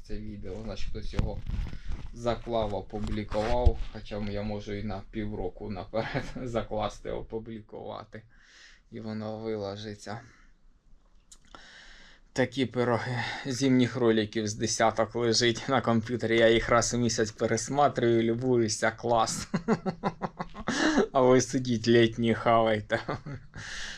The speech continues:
Так сказать, жар-, жа-, жару скинуть. Хоча зимніх роликів і на каналі у мене валом, їх би можна було передивитися, і воно все як в перший раз, все одно класно було б.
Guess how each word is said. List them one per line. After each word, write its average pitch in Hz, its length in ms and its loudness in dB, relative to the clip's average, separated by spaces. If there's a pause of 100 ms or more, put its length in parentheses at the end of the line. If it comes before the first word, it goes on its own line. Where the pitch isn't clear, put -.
(120)
Так 131 220 4
сказать, 127 400 4
жар-, 131 380 6
жа-, 131 440 4
жару 123 360 4
скинуть. 104 460 -6
Хоча 123 280 2
зимніх 127 420 -2
роликів 120 480 2
і 117 80 2
на 113 120 4
каналі 131 460 4
у 110 80 2
мене 110 320 4
валом, 104 400 4
їх 117 220 4
би 117 140 0
можна 107 380 2
було 107 320 2
передивитися, 107 760 0
і 104 40 4
воно 107 220 2
все 107 280 2
як 107 160 2
в - 60 -20
перший 107 420 4
раз, 104 340 2
все - 200 -2
одно 101 440 2
класно 101 560 -2
було 110 300 -4
б. 110 40 -8